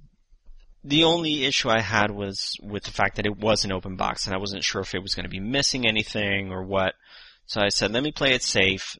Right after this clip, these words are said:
I, you know, I don't wanna take a risk here. I'm gonna go ahead and wait." And eventually I did manage to find a good time to buy. The board, I believe, went down to, I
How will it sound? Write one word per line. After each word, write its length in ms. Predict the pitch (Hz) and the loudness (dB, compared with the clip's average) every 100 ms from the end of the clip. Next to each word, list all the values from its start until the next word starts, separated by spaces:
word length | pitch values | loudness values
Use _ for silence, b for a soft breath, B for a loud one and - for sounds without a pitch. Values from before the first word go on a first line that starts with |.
| - | -8
I, 200 | 92 92 | -4 -4
you 140 | 82 107 | -4 -4
know, 80 | 90 | -2
I 120 | 92 | 0
don't 120 | 104 | 0
wanna 280 | 107 107 101 | 0 0 -2
take 200 | - 107 | -4 -4
a 60 | 110 | -2
risk 300 | 104 101 - | 0 -2 -2
here. 380 | - 95 95 95 b b b b b b b | -6 -4 -4 -4 b b b b b b b
I'm 160 | - 120 | -4 0
gonna 160 | 131 | 0
go 140 | 123 120 | 2 2
ahead 220 | 117 104 | 2 -2
and 140 | 98 | -2
wait." 300 | 95 90 - _ _ _ - | -4 -4 -6 _ _ _ 0
And 140 | 127 | 2
eventually 380 | 147 180 - 139 | 4 4 4 6
I 80 | 117 135 - | 6 4 -4
did 260 | - 143 127 | 4 6 6
manage 400 | 110 101 101 - | 4 2 0 -4
to 60 | - | -4
find 360 | - 101 95 | 0 2 2
a 40 | 92 | 0
good 220 | - 98 | -2 -2
time 240 | - 92 | 0 -2
to 80 | 95 | -2
buy. 300 | 92 - - - B B B B B B B _ | -2 -2 -4 -10 B B B B B B B _
The 140 | 117 113 | -2 -2
board, 540 | 123 147 147 143 135 - | 4 6 6 6 -2 2
I 100 | 110 | 2
believe, 320 | 110 123 117 | 2 0 -2
went 320 | 120 110 123 | 2 0 2
down 320 | 120 107 107 110 - - | 4 4 4 0 -2 -2
to, 420 | 107 104 101 98 - _ _ _ _ _ _ | -4 -4 -6 -12 -18 _ _ _ _ _ _
I 280 | 80 92 110 | -6 -2 -2